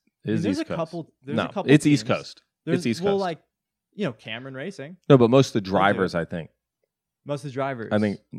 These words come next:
Speaker 2: are
Speaker 1: lot of
Speaker 2: East
Speaker 1: East
Speaker 2: Coasters.
Speaker 1: Coast. Yeah.
Speaker 2: Okay, but, like, Dane, would you consider him an East Coaster?
Speaker 1: Now, he lives in Charlotte.
Speaker 2: Okay, but he grew up in, so
Speaker 1: Yeah.
Speaker 2: he was, he
Speaker 1: But
Speaker 2: was
Speaker 1: that's like
Speaker 2: one
Speaker 1: me.
Speaker 2: of
Speaker 1: I
Speaker 2: the
Speaker 1: grew up in Northern California. I lived in Atlanta for a long time.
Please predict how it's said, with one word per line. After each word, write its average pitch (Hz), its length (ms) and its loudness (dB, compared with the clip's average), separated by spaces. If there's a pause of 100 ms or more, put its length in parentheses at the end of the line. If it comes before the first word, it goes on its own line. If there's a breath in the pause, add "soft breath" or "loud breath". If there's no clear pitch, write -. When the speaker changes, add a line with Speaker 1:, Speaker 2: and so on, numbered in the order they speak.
Speaker 2:
are 98 40 -2
Speaker 1:
lot 104 240 4
of 101 60 0
Speaker 2:
East 92 60 -6
Speaker 1:
East 123 200 -4
Speaker 2:
Coasters. - 100 -2
Speaker 1:
Coast. - 260 -14 (200)
Yeah. 90 140 -12 (280)
Speaker 2:
Okay, 131 180 -6
but, 120 200 -8
like, 107 240 -12 (1000)
Dane, 120 520 -12 (240)
would 123 140 -12
you 127 80 -8
consider 113 320 -12
him 110 160 -14
an 110 60 -16
East 110 180 -20
Coaster? 120 420 -16 (380)
Speaker 1:
Now, 123 460 -2
he 101 100 0
lives 98 180 -2
in 92 60 -6
Charlotte. 107 400 0 (100)
Speaker 2:
Okay, 113 240 -14
but 104 80 -16
he 107 80 -18
grew 113 240 -12
up 113 180 -12
in, 104 260 -18 (180)
so - 120 -16
Speaker 1:
Yeah. 92 100 0
Speaker 2:
he - 40 -2
was, 131 300 -10
he - 80 -20
Speaker 1:
But 110 100 2
Speaker 2:
was 120 100 8
Speaker 1:
that's 135 60 -2
like 117 100 10
Speaker 2:
one 104 100 0
Speaker 1:
me. 131 140 4
Speaker 2:
of 98 60 4
Speaker 1:
I 110 60 6
Speaker 2:
the 110 40 -8
Speaker 1:
grew 107 160 4
up 101 120 2
in 95 80 0
Northern 90 260 -4
California. 92 460 -2
I 98 40 -2
lived 92 200 -4
in 90 80 -2
Atlanta 85 320 -4
for 87 160 -4
a 80 80 -2
long 80 180 -6
time. 101 320 -6